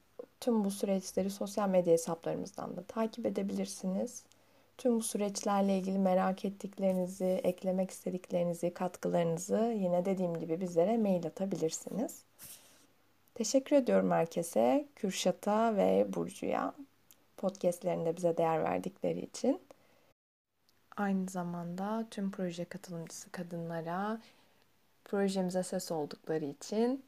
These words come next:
kendi seslerini duyurma cesaretlerine sahip oldukları için çok teşekkür ederim. Proje ekibimize, koordinatörümüz Vildan'a,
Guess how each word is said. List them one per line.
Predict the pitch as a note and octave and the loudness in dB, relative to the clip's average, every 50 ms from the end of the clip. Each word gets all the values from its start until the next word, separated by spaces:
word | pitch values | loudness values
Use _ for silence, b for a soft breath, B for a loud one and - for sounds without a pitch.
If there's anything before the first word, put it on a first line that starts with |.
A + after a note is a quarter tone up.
| _ | _
kendi | - - G#3+ G3+ G#3+ G#3+ | -12 -8 -4 -2 -2 -2
seslerini | - - G3+ F#3+ G3 - F#3+ F#3 F3 F3 F3+ | -2 -2 -4 -4 -4 -6 -6 -6 -4 -4 -2
duyurma | F#3 F3+ F3+ F#3 F#3 G3 F#3+ | -2 -2 -2 -2 -2 -2 -2
cesaretlerine | F#3 F3 F3 - F3+ F3 E3 D#3+ D#3+ - _ - D#3+ D#3 D#3+ E3+ | -2 -4 -6 -6 -8 -6 -6 -6 -8 -8 _ -14 -12 -12 -12 -12
sahip | - - G3+ F3+ F3 F3 - F3 | -10 -8 -6 -4 -4 -4 -6 -6
oldukları | E3 D#3 - - - - D#3+ D3+ | -8 -8 -8 -10 -10 -6 -6 -6
için | - E3 - - - F#3+ | -6 -8 -12 -14 -14 -12
çok | F#3+ G#3 G#3+ - | -10 -10 -12 -12
teşekkür | - - - - A#3+ A3+ - - A#3 | -10 -8 -6 -4 -4 -4 -4 -4 -4
ederim. | G#3+ G#3+ A3 G#3+ A3 A3 B3+ - B B B B B B B B B - | -2 0 0 0 0 0 -4 -4 B B B B B B B B B -6
Proje | - B3 A#3+ A#3 A3 A3+ | 2 4 4 6 6 6
ekibimize, | A3 G#3+ G#3+ - A3+ G3+ G#3+ G#3 G#3 G3+ G3+ G#3+ G#3 G3+ G3+ G3+ G3+ G3 | 4 4 4 0 -4 -2 0 0 0 -2 -2 -2 -2 -2 -2 -2 -4 -4
koordinatörümüz | - - F#3+ F3+ F#3+ G3 F#3 F3+ F3+ - G3+ F#3 F3+ F3+ F3+ F#3 F#3 | -4 -4 -4 -4 -2 -2 -2 -4 -2 -2 -2 -2 -2 -2 -4 -4 -4
Vildan'a, | F#3 F3+ F#3 F3+ F3+ F3+ E3+ E3 D#3+ D#3+ D#3 D3+ D#3 - - | -2 -2 -2 -2 -2 -4 -4 -4 -4 -6 -6 -6 -8 -10 -12